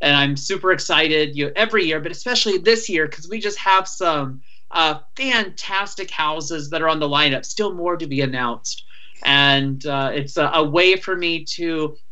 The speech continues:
experience horror on, um, on an, uh,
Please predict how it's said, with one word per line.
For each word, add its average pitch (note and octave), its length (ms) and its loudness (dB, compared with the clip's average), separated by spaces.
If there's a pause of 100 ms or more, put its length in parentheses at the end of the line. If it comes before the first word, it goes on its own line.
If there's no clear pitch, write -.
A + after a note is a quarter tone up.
experience F#3 880 2
horror D#3+ 680 2 (280)
on, D#3 460 2
um, C#3+ 360 -2
on D#3+ 160 2
an, D#3 100 -4 (240)
uh, D#3 340 -4